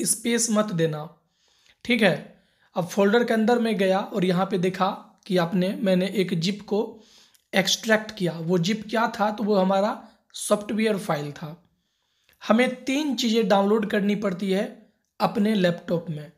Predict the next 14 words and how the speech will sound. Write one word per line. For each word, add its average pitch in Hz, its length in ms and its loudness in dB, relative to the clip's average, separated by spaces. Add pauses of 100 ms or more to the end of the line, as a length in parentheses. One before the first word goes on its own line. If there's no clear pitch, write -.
(220)
सॉफ्टवेयर 202 520 0
चढ़ाने 165 380 0
के 165 120 -6
लिए। 147 340 -8 (1000)
पहली 214 300 4
चीज़ें 240 280 0
सॉफ्टवेयर, 220 720 -2 (440)
जैसे 180 280 0
कि 214 100 -2
मैं 202 120 2
अभी 196 180 2
एक्सट्रैक्ट 196 500 0
कर 208 160 -2
रहा, 220 260 0